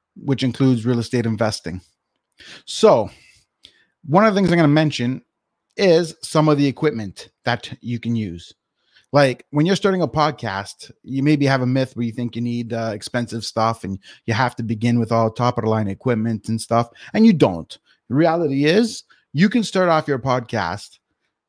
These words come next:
with something as simple as your iPhone. Your iPhone and AirPods.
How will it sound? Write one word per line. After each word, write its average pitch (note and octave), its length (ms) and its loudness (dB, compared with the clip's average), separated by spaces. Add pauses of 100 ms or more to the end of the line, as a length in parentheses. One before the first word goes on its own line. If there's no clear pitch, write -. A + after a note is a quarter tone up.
with C3 160 -4
something F#3+ 320 2
as C#3+ 120 -2
simple D3+ 600 -2 (360)
as C3 140 0
your C3+ 80 6
iPhone. A#2+ 460 2 (760)
Your C3+ 120 4
iPhone G3 500 2
and D3+ 100 0
AirPods. A#2+ 640 0